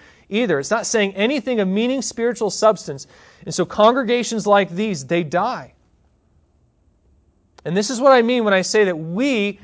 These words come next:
cannot proclaim Christ effectively if we do not have an accurate gospel, if we allow the fear of conflict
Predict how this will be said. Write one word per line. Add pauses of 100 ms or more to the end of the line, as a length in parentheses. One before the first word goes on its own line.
(120)
cannot
proclaim
Christ
effectively
if
we
do
not
have (200)
an
accurate
gospel,
if
we
allow
the
fear
of
conflict